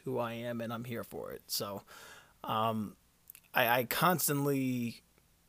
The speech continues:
have moments of, like, self-reflection, and I, I constantly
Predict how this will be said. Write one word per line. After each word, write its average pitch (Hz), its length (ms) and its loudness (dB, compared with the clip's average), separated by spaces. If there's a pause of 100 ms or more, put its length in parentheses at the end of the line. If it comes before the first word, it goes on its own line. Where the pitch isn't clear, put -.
(1300)
have 151 220 2
moments 160 300 4
of, 131 100 4
like, 123 160 0
self-reflection, 151 920 4
and 131 200 -4
I, 113 240 -4
I 120 240 0
constantly 131 880 2